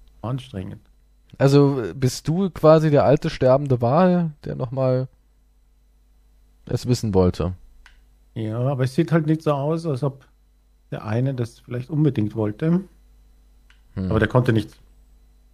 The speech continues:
Speaker 1: schnell genug weg oder so, ich weiß nicht.
Speaker 2: Hm.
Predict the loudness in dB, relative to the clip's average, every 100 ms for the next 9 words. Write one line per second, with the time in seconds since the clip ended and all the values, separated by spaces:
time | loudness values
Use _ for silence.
0 | _ _ -4 -2 0 0 -4 -4 0 0
1 | 0 -4 -4 -2 -6 -6 -16 -20 -20 -20
2 | _ _ -14 -10 -10